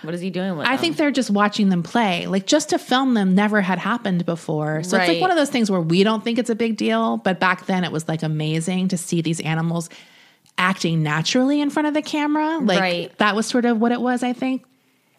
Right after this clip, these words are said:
Speaker 2: Um, because they have such highly developed social skills, I think it made it even harder, 'cause once they saw you, they had to trust you to be normal. Like,
Speaker 1: Yeah.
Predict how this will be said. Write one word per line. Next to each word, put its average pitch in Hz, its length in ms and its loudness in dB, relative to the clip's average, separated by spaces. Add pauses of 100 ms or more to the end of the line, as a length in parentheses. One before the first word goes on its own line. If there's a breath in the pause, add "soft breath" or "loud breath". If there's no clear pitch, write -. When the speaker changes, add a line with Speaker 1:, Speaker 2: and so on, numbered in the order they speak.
(920 loud breath)
Speaker 2:
Um, 196 400 2 (440)
because 226 340 0
they 254 120 2
have 214 260 0
such 202 260 -4
highly 196 320 0
developed 175 380 0
social 180 320 0
skills, 240 340 0
I 185 80 2
think 180 220 -2
it 180 80 0
made 180 160 2
it 175 120 2
even 165 200 2
harder, 180 580 2
'cause 196 220 -8
once 180 180 2
they 180 140 0
saw 165 240 0
you, 180 180 2
they 165 80 0
had 156 160 -2
to 151 80 -6
trust - 500 -4
you 170 120 2
to 160 100 0
be 151 440 -2
normal. 196 580 0
Like, 190 160 2
Speaker 1:
Yeah. 160 260 0